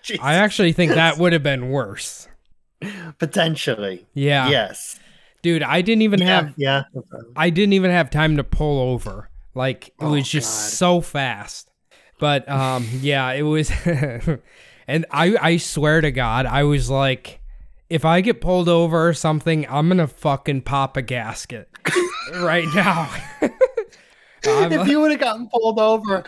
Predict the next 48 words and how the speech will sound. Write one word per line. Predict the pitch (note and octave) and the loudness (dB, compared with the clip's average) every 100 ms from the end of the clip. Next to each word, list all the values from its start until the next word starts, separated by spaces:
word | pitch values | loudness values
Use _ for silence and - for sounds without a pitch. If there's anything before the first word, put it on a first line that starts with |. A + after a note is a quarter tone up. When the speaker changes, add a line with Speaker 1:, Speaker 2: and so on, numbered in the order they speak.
| - - | -14 -4
Speaker 1:
that'd | A#3+ A#3 | 2 2
have | G3+ | 2
been | G3+ F3 D#3 | 2 0 -4
perfect. | F3+ F#3 - D3 C#3+ - _ _ | 0 0 0 -4 -4 -10 _ _
Just | A#3 G#3 | -2 -2
rolled | G#3 G3 F#3+ | 0 0 2
on | G3 G3 | 2 2
the | F#3 | 0
window, | F#3 F#3+ F#3 F#3 F#3 | 0 0 0 -2 -4
just | G3+ F#3+ | -4 -2
look | G3+ F3+ | -2 -4
at | F#3 | -4
him | F3+ | -4
like, | D3+ C#3+ - _ _ _ _ _ | -2 -4 -8 _ _ _ _ _
"What?" | B2+ C3 G#2 - - - - E4+ C4+ - - - A3 | -4 -2 -2 -2 -8 -4 -2 0 -2 -4 -10 -6 -8
<laughs> | - - - - - - - | -6 -8 -8 -8 -10 -8 -2
Speaker 2:
Big, | D#3 D3+ | 0 2
you | G#3 | 2
been | C#4 A3 | 4 4
drinking? | E3 C#4 D#4 A4+ G4+ - - _ _ _ _ - - _ _ _ _ - | 4 2 4 2 2 -4 -16 _ _ _ _ -20 -20 _ _ _ _ -8
Oh | C3+ | 0
Speaker 1:
No. | D#3+ C3 | 2 2
Speaker 2:
my | B2+ B2+ A#2+ | 0 -2 -4
God. | A#2 C#3 B2+ B2 | -2 0 0 -2
But | A#2 D#3+ | -2 -2
yeah, | E3+ D#3 C#3+ B2+ | 0 0 2 0
it, | B2+ D3 C3+ C#3 | -2 -4 -2 -2
um, | C3+ B2+ B2 A#2+ - - _ - - _ _ _ _ - - - - | -2 -2 -4 -6 -8 -20 _ -20 -20 _ _ _ _ -12 -12 -16 -2
there's | F3 G3 | 0 4
a | G3+ | 4
lot | E3+ D#3+ F3 | 4 4 4
of | E3+ | 2
stomach | - D#3 F#3 F#3+ | 0 2 2 0
flu | G3+ G#3 | 0 0
going | G3+ G#3 G3+ | 2 2 2
around, | G3 G3+ D#3 | 2 0 0
but | C#3 | 0
I | C#3 C#3 | 0 0
don't, | C#3+ C3 | -2 -4
I | C#3 D3 | -4 -4
kinda | C#3+ F3+ F3+ F3 | 0 2 4 2
feel | - D#3 D#3 | 2 0 2
like | D3 C#3 | 0 0
it | C#3+ | -2
was | C3+ - | -2 -2
that | B2 | -4
birthday | - C3 - A#2+ | -2 -4 -6 -10
cake. | - A2+ G2+ | -8 -12 -12